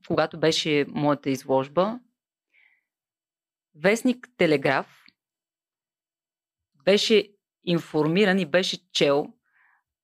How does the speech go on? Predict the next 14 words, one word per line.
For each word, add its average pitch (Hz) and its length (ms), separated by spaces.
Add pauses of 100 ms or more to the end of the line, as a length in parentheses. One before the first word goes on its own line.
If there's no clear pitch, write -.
(680)
в 156 40
детайли 185 800
тази 185 600
преписка, 175 480
която 151 300
излезе 147 280
от - 120
прокуратурата. 139 760
Чудя 320 300
се 202 140
как - 300 (460)
такъв 254 340 (760)
строго 233 480
конфиденциален 151 920